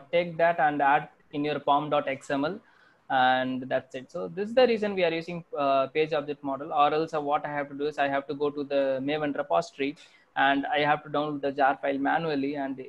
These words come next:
again I have to add to the build, right? So instead of that, I can just say here, and it is going to download and, uh, store in our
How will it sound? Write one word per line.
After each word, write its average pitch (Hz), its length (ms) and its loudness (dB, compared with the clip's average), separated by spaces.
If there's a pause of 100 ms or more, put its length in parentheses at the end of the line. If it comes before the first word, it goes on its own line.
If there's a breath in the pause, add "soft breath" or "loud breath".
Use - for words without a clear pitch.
again 147 240 -6
I 139 100 -4
have 135 240 -6
to 147 80 -4
add 135 200 -2 (720)
to 143 100 -4
the 139 100 2
build, 131 300 -4 (100)
right? 139 240 -6 (260)
So 160 60 0
instead 170 280 0
of 190 160 0
that, 190 180 0
I 160 100 4
can 156 200 -2
just 165 240 -2
say 156 220 0
here, 156 340 0 (120)
and 143 220 0
it 135 100 -6
is 139 120 -10
going 147 220 -2
to 151 60 -6
download 139 400 0
and, 127 500 -4
uh, 113 500 -4
store - 640 -6
in 135 180 -6
our 127 300 -2